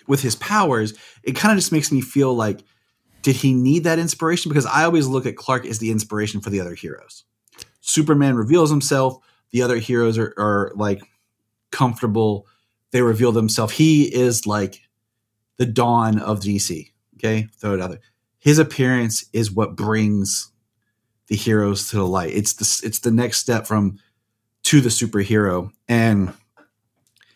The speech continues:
that's just how I've always looked at it. But if you want the Justice Society to have existed, I think you, you kinda need this. Um, you know, when he, when he appeared as Superboy,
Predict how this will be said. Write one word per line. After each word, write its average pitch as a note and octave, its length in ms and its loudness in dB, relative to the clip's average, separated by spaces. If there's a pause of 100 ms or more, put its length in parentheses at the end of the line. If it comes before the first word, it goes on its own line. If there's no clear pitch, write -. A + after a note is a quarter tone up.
(200)
that's C#3 200 4
just - 160 -2
how C3 140 4
I've B2 160 2
always A2+ 240 4
looked D#3 160 2
at G#2 120 2
it. F#2+ 120 -8
But B2 180 4
if A2+ 140 -2
you A#2+ 120 2
want C#3 360 2
the B2+ 80 -2
Justice A2 400 0
Society G#2+ 380 -2
to G2 140 -4
have G2 220 -2
existed, A2+ 640 0 (420)
I G#2 100 -2
think G2+ 280 -2
you, G2+ 260 2
you G2 120 -4
kinda E3 280 4
need F#2+ 220 0
this. - 380 -8
Um, F#2+ 380 -2 (600)
you C3 80 6
know, C3+ 80 8
when B2+ 80 4
he, D#3 320 6
when C#3 140 6
he D3+ 140 6
appeared C3+ 360 2
as A2+ 160 -2
Superboy, A2+ 640 0